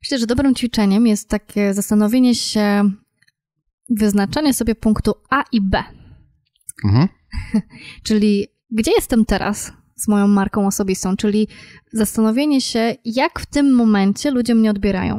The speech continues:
Speaker 1: No, co o mnie by powiedzieli właśnie moi znajomi, koledzy z pracy, osoby, na których, e, zdaniu mi zależy. Ja? Taki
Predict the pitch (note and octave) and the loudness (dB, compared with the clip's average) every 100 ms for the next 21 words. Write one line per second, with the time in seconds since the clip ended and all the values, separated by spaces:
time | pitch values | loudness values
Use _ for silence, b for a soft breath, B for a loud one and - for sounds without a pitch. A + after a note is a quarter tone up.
0 | A3+ _ _ _ _ _ D#4+ G4+ E4 E4 | -6 _ _ _ _ _ -8 -4 0 2
1 | D#4 C#4+ B3+ B3 B3 A3 G#3+ A3 G#3+ G3+ | 4 4 2 0 0 0 2 2 2 2
2 | G3 - G3+ G3 F#3+ F#3+ F#3+ G#3 A3 G#3 | 0 0 2 2 0 -2 0 2 2 2
3 | G#3+ G3+ G3 - - G3+ F#3+ - - G3 | 0 -2 -4 -10 -4 -2 -2 -4 -4 -2
4 | G3 B B B B A#3+ C4 A#3 A#3 A#3+ | -2 B B B B -2 0 -2 0 0
5 | A3+ - A#3+ A#3 G#3 G#3+ G#3 G3+ G3 A3 | 0 0 0 0 0 0 2 2 2 2
6 | A3 G#3+ G#3 G#3 A3 G#3+ G3+ G3 - G3+ | 4 4 4 2 0 0 0 -2 -6 -14
7 | _ _ C4+ E4+ - B B B B B | _ _ -6 -6 -6 B B B B B
8 | B _ _ _ _ _ _ _ - - | B _ _ _ _ _ _ _ -6 -4
9 | A3+ | -6